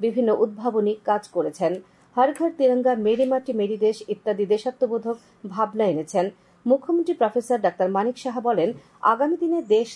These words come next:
তাদের হাতেই থাকবে যাদের জ্ঞান রয়েছে। মুখ্যমন্ত্রী এদিন বিরোধী কংগ্রেস ও কমিউনিস্টদের সমালোচনা করে বলেন, ভারতীয় জনতা পার্টির কোনো বিকল্প নেই। দলীয় কার্যকর্তাদের আরও আন্তরিক ভূমিকা নিয়ে কাজ করার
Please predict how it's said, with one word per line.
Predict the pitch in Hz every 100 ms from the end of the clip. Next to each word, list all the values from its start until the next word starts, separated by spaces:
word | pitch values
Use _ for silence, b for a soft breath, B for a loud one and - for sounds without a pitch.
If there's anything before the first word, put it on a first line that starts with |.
| -
তাদের | 208 269 277
হাতেই | 269 277 269
থাকবে | 254 226 185 208 - B
যাদের | 220 220 208 208 208 -
জ্ঞান | 208 208 214
রয়েছে। | 165 143 - 180 - _ b b b
মুখ্যমন্ত্রী | 240 277 359 359 339 320
এদিন | 208 226
বিরোধী | 190 233 262 285
কংগ্রেস | 240 214 226 240
ও | 190
কমিউনিস্টদের | 180 180 226 262 277 - 226 254
সমালোচনা | - 214 220 226 240
করে | 226 233 226
বলেন, | 226 202 233 b b 226
ভারতীয় | 214 269 320 349
জনতা | 254 220 233
পার্টির | 220 214 214 208
কোনো | 208 196
বিকল্প | 185 214 208 202 190
নেই। | 170 175 - b b -
দলীয় | 247 262 349
কার্যকর্তাদের | 349 240 254 247 240 240 247 247
আরও | 190 180 -
আন্তরিক | 202 220 294 330 -
ভূমিকা | 240 233
নিয়ে | 220 214
কাজ | 214 202 -
করার | 220 214